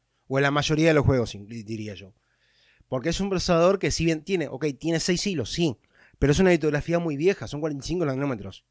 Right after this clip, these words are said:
¿Bien? Esos procesadores, ah, esos procesadores segu-, a ese procesador seguramente le podés hacer un poco de overclock, subirle un poco más de over-,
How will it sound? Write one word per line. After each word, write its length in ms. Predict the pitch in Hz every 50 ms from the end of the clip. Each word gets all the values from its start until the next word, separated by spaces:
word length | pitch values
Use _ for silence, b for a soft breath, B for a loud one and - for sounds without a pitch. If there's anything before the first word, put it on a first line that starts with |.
| _ _ _ _ _ _ _ _ _ _ _ -
¿Bien? 280 | - 120 143 165 170 - _ _ _ _ _ _ _ _ _ _ _ _ _ _ _ _ _ _ _ _ _ -
Esos 280 | 160 175 185 185 226
procesadores, 580 | 185 202 - 208 196 202 214 214 202 - - - -
ah, 300 | 131 135 143 139 139 135
esos 280 | 135 139 147 - 196 170
procesadores 420 | 170 165 - 175 180 185 170 -
segu-, 160 | 180 160 160
a 60 | 139
ese 160 | 165 170 196 202
procesador 320 | 180 175 - 175 170 180
seguramente 480 | - 185 170 170 175 185 185 202 202 202
le 80 | 190
podés 180 | 165 170 170 151
hacer 120 | 156 160
un 80 | 151 147
poco 140 | 160 151 151
de 80 | 156
overclock, 420 | 139 135 131 120 143 165 185 196 190
subirle 400 | - - 135 135 147 156 156 151
un 100 | 143 127
poco 220 | - 165 160 165
más 140 | 156 151 147
de 60 | 147
over-, 200 | 135 127 120 120